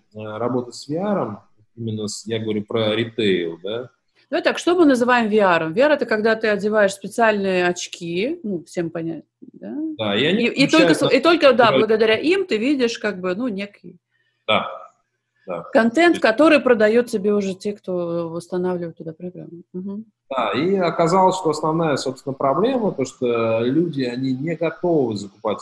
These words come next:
Speaker 1: это оборудование. То есть мало у кого есть специальный игровой ноутбук дома, да, там требуется все-таки скорости. А потом до полной реальности она построена на том, что мы не сидим на месте,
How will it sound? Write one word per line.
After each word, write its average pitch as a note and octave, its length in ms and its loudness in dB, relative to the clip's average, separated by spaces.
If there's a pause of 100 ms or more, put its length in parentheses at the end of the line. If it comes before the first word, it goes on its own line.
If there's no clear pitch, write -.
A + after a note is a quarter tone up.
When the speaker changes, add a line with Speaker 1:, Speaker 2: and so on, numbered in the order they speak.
Speaker 1:
это F#2+ 120 -8
оборудование. F#2+ 600 -2
То G2 80 -4
есть F#2+ 140 -6 (420)
мало D3 340 2
у - 40 -4
кого A#2 280 2
есть A2+ 280 -2
специальный A#2 460 -4
игровой A2 380 0
ноутбук G#2 520 -2
дома, G2+ 480 -4
да, A2+ 240 -2
там F#2+ 260 -8
требуется F#2+ 540 -4
все-таки - 680 -12 (280)
скорости. G2 1000 -4 (160)
А G2 360 0
потом G2+ 600 -2 (160)
до A#2 180 -2
полной D#3 400 0
реальности D#3+ 600 -2
она A#2 160 -6
построена A#2+ 600 -2
на A#2+ 160 -4
том, E3 220 -2
что - 180 -14
мы A#2+ 100 -6
не B2+ 120 -6
сидим C#3 360 -10
на A#2+ 120 -6
месте, F#3 360 -4